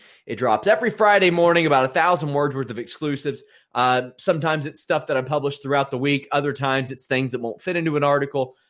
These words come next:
I talk about that on the Fightful Select Weekender podcast every Friday on fightful select dot com. Our buddies at Pro Wrestling Unlimited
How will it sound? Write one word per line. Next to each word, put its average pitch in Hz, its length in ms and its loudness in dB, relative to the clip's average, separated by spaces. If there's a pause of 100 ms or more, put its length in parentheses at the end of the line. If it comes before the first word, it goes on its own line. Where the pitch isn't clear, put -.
I 127 120 -6
talk 180 260 2
about 147 240 2
that 139 160 4
on 131 80 2
the 120 120 -4
Fightful 143 420 -2
Select 139 400 -2 (260)
Weekender 160 460 2
podcast 120 720 2
every 151 220 -2
Friday 123 420 0
on 107 80 -4
fightful 117 320 -4
select 113 300 -6
dot 98 200 -6
com. 135 320 -6 (360)
Our 98 80 -10
buddies 117 320 -2
at - 120 -14
Pro 120 140 -6
Wrestling 110 380 -6
Unlimited 101 520 -6